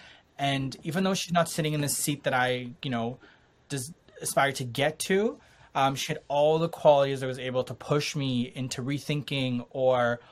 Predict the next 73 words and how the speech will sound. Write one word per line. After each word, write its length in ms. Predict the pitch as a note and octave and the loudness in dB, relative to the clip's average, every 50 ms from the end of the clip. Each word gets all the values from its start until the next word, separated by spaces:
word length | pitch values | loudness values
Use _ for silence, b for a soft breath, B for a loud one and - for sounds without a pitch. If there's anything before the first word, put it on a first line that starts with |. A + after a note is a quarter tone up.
| b b - | b b -6
or 60 | D3 D3+ | 0 2
when 100 | E3 D#3+ | 2 2
I 60 | D#3+ | 4
needed 300 | D#3+ D#3+ E3 E3 F#3 F3+ | 2 0 0 0 2 2
that 100 | F3 E3+ | 2 2
kick 180 | - E3+ - | 0 -4 -4
in 60 | F3 D#3+ | 0 0
the 100 | D3+ C3+ | 2 4
butt 280 | B2+ C#3+ C#3+ C3+ - - | 4 4 2 2 -2 -8
to 80 | C#3 | -10
just 160 | C3 C3+ - | -10 -10 -6
be 60 | - C#3 | -4 -4
like, 160 | C3 A#2+ - | -4 -4 -6
"You're 100 | D3 - - | -10 -6 -2
on 220 | D3 D3 D3+ D#3 | 0 0 2 2
the 80 | D#3 D3+ | 0 0
right 160 | C#3 C3 A#2 | -2 -2 -4
track, 380 | - - C3+ A#2 A2+ A#2 - | -4 -2 -2 -2 -2 -4 -8
just 180 | - B2+ - - | -12 -14 -14 -12
keep 220 | - - D3+ C3+ | -10 -10 -10 -4
going." 540 | - B2+ A#2+ A#2+ C#3 E3 G3 A3 A#3+ C4 B3+ B B B B B B | -2 -2 -2 0 0 2 2 2 0 0 -4 B B B B B B
She 180 | - - C3 | -10 -6 -4
was 120 | C3 B2 A2 | -4 0 2
there 200 | B2 B2 B2 A#2+ | 2 2 2 0
for 220 | - - A2+ G#2 | -2 -6 -8 -6
it, 140 | G#2 A2 - | -6 -6 -4
right? 220 | B2+ B2 C#3 F3 | -2 0 0 2
And 100 | F3 D#3 | 2 2
I 60 | D#3+ D#3+ | 0 2
think 240 | - G3+ A3 G#3+ | 2 2 2 2
sometimes 320 | - A3 F#3+ F#3 G3+ G3+ F#3 | 2 2 2 4 2 2 2
when 80 | F3+ | 0
people 120 | F3+ F#3 E3+ | 0 0 0
think 140 | F3+ E3 E3 | 0 0 0
of 60 | D#3 | 0
mentors, 400 | C#3 C3 - - E3 E3+ E3 D3 | 0 -2 -4 -2 0 0 0 0
they 100 | D3+ C3+ | -2 -4
think 200 | - D#3+ D3 C#3 | -4 -6 -6 -6
that 100 | C#3+ C3+ | -4 -4
they 80 | D3 | -2
have 200 | B2+ C#3+ C#3+ - - | -2 -2 -2 -2 0
to, 280 | D#3+ D3 C3+ C3 B2+ b b b b b b b b b b _ | 0 2 2 2 2 b b b b b b b b b b _
they're 120 | - D3 D3+ | 0 0 2
looking 320 | D3 E3+ E3+ - G3 G3+ | 2 2 2 2 0 0
at 100 | G3 F#3+ | 0 0
somebody 340 | - F#3 E3+ E3 E3 E3 D3+ | 2 2 2 2 2 0 0
that 40 | C#3+ | 0
they 100 | D3+ C#3+ | -2 0
have 200 | B2 D3 C#3 - | 0 -2 -2 -2
to 80 | - B2+ | -6 -8
be 100 | C3 B2 | -8 -8
just 540 | A#2 A2+ - C#3 C#3+ D3+ D#3 - - - | -6 -6 -4 2 4 4 4 2 0 -4
like 300 | C#3+ C3+ C3 D3 C#3+ - | -2 -2 -2 -2 -2 -4
with 380 | D3 C#3 C#3 C3+ C3 A#2+ - - - _ - - | -4 -2 -2 -2 -4 -6 -8 -12 -18 _ -16 -12
c-, 80 | - - - | -10 -2 0
on 140 | C#3+ C#3 B2+ | 0 0 0
paper, 380 | - A#2+ A#2+ - - F#2+ A#2 - | -2 -6 -8 -8 -10 -16 -10 -6
right? 200 | C3 C#3 D#3+ C#3+ | -6 -6 -6 -6
It's, 260 | B2 C#3 C3 - - | -8 -10 -10 -8 -6
"Well, 120 | C#3 C3 B2+ | -6 -4 -2
they 120 | C#3 C#3 | -4 -4
do 100 | C3+ D3 | -2 -4
the 100 | C3+ B2+ | -4 -4
exact 380 | B2 B2 C#3 D3+ D#3+ D#3 - - D#3 C#3+ C3+ | -4 0 0 0 0 0 -6 -14 -14 -12 -2
job 220 | C3 D3 C#3 C#3+ C#3+ | 0 2 2 4 2
I 80 | C#3+ | 2
wanna 220 | C3+ C3+ C3+ B2+ A#2+ | 0 -2 -4 -4 -4
get 180 | B2 B2+ B2 - | -4 -4 -6 -8
to 140 | - B2+ | -10 -8
in 60 | A#2 A#2+ | -6 -4
the 80 | A#2 | -4
end 140 | A2+ A2+ A2 | -4 -6 -8
result." 420 | A2 A2+ B2 A#2+ C3+ F#3 G#3 - | -8 -4 -2 0 0 0 0 -2